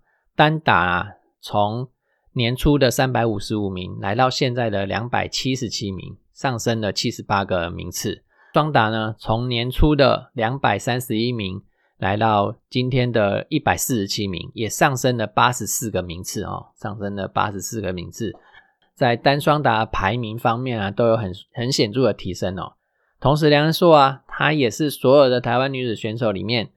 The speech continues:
参加最多赛事的选手哦。我们来看一下她参加了几场比赛呢？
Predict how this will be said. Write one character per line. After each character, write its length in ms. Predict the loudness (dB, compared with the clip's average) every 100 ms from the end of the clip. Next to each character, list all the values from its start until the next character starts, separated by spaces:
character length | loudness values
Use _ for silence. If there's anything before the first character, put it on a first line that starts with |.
| _ _
参 240 | -4 -2 2
加 220 | 2 2
最 320 | 2 2 2
多 240 | 2 0
赛 200 | 2 0
事 160 | 0 -2
的 140 | -2
选 220 | -2 -6 -6
手 140 | -6
哦。 320 | -6 -8 -10 _ _ _ -6
我 60 |
们 60 | -2
来 120 | -2
看 260 | 0 0 2
一 80 |
下 680 | 0 4 4 4 2 2 0 -4
她 220 | -4 -6
参 280 | -4 -4 -4
加 200 | -2 0
了 140 | -2
几 220 | -4 -8
场 220 | -6 -6 -6
比 140 | -8
赛 260 | -4 -2 0
呢？ 340 | -2 -2 -4